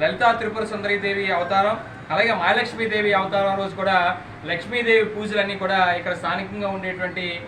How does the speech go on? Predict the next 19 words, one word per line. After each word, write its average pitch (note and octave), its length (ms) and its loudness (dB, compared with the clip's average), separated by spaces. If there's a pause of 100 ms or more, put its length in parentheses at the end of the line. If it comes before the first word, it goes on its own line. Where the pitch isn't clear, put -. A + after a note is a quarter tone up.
(160)
ప్రాంతంలో F3+ 400 -4
ఉండేటువంటి F3+ 460 -6
కుటుంబాలన్నీ F3+ 500 -4
కూడా E3+ 180 -4
ఇక్కడ E3+ 220 -6
లక్ష్మీదేవి F3 480 -8
పూజలు E3 280 -10
చేయించుకోవడం D#3+ 400 -10
అనేటువంటిది D3+ 420 -10 (100)
ఆనవాయితీ. E3+ 420 -4 (400)
అది D#3 180 -6
కూడా G#3+ 160 0 (280)
ఈ F3 40 -6 (100)
సంవత్సరం F3 380 -6 (380)
యథావిధిగా G3+ 520 2 (220)
నిర్వహించడం E3+ 500 -8
జరుగుతూ E3 280 -6 (100)
ఉంది. G#3+ 160 -6 (380)
అలాగే A3 200 2